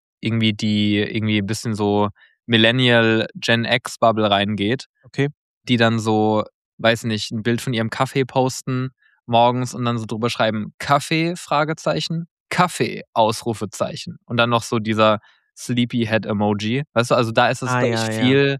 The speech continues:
Speaker 2: Mhm.
Speaker 1: noch präsenter als jetzt bei, bei so, sag ich mal, ja, keine Ahnung, trockenem
Speaker 2: Ja, ja.
Speaker 1: Linkspolitik-Diskurs. Aber in, in, in general würde ich dir zustimmen. Ich kann aber auch nicht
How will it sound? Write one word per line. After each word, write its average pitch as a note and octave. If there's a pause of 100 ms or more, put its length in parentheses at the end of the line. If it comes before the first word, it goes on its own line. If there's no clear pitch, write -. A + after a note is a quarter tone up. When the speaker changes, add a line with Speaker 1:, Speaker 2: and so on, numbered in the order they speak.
Speaker 2:
Mhm. C3 (240)
Speaker 1:
noch B2
präsenter D3 (540)
als A#2
jetzt A#2+
bei, A2
bei A2
so, G#2+
sag G#2+
ich G2
mal, G2
ja, F#2
keine G2+
Ahnung, G2
trockenem G2 (320)
Speaker 2:
Ja, C3
ja. A2
Speaker 1:
Linkspolitik-Diskurs. G#2
Aber B2
in, A#2+
in, B2
in B2
general C#3+
würde C3
ich -
dir B2
zustimmen. A2+
Ich -
kann B2
aber B2
auch -
nicht C3+